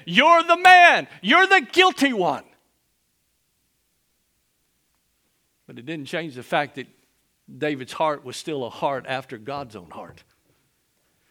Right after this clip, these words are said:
'Cause go read Psalm fifty-one. Go read the, the penitent psalm of David, "Against thee only, and only against thee, God, I've sinned."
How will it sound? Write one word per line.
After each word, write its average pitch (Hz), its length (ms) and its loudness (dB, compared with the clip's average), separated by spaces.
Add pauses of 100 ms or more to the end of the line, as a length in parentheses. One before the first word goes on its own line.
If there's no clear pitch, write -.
(340)
'Cause 127 180 -10
go 160 180 -4
read 151 280 -6
Psalm 127 320 -8
fifty-one. 113 680 -16 (2000)
Go 330 240 6
read 339 200 0
the, - 380 -6
the 226 140 2
penitent 285 520 0
psalm 302 360 0
of 226 120 -2
David, 311 360 2 (180)
"Against 254 480 2
thee 339 180 2
only, 339 400 2 (140)
and 294 160 2
only 370 300 4
against 302 440 0
thee, 311 300 0 (140)
God, 302 320 6 (100)
I've 254 420 8
sinned." 143 380 -8